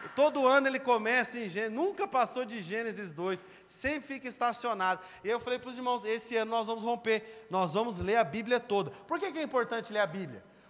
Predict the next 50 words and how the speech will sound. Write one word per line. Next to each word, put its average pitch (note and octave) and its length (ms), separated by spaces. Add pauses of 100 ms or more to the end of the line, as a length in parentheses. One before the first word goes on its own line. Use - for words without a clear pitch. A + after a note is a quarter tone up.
Porque G3 200
a B3 80
Bíblia G#3 440
é F3+ 160
onde A#3 260
tá A#3+ 160
a A3+ 60
palavra A3+ 560
que A3 120
Deus A3 200
liberou B3 360
sobre B3+ 200
você. C4+ 500 (1040)
Como C4+ 160
é F4 100
que E4+ 120
você D4+ 260
vai C#4+ 140
conseguir B3+ 380
acreditar B3+ 760
que B3+ 80
você A3+ 300
é A#3 40
abençoado A3 680 (180)
se - 120
você A3+ 280
não A#3+ 140
enxergar G#3+ 420
isso G3+ 140
na G3+ 80
Bíblia? D#3+ 380 (420)
Como B3+ 140
é D#4+ 100
que D#4+ 80
você D4+ 260
vai D4 160
ter C#4+ 140
revelação C#4 840
de A3+ 80
que B3 120
você A#3 320
é - 20
amado A3 480 (180)
se - 140
você B3+ 260
não C4 140
enxergou A#3+ 420
isso B3 240
estando A#3 300
escrito? - 500